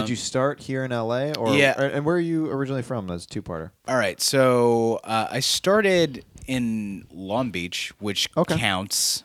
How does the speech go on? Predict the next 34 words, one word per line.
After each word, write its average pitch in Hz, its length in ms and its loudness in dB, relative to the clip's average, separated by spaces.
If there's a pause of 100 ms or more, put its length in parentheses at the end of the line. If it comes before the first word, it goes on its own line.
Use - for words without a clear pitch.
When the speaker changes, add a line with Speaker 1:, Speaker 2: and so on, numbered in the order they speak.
(160)
Speaker 2:
uh, 95 140 -6
Speaker 1:
Yeah, 95 240 2
yeah, 339 60 0
yeah. 349 120 0
Speaker 2:
as 98 100 0
L 92 200 -2
A. 87 320 -4
Uh, 90 680 -2 (280)
and 98 400 -6
I'm 101 160 -8
not. 123 440 0 (720)
I 160 60 0
feel 294 260 4
like 262 180 8
I'm 180 120 4
from 175 240 4
here 135 240 4
because 113 460 0
I'm, 104 360 -2
like, 92 220 -2
an 87 80 -8
army 110 300 -4
brat, 147 320 0 (160)
and 92 200 -6
I've, 92 160 -2
Speaker 1:
Mm-hmm. 76 80 -8
Speaker 2:
like, 90 220 -4
lived 87 240 -4
all 87 160 -2
over 87 160 -6
the 85 80 -8
country. 101 540 -4
Speaker 1:
Okay. 143 240 2 (720)
Speaker 2:
Um, 92 840 -4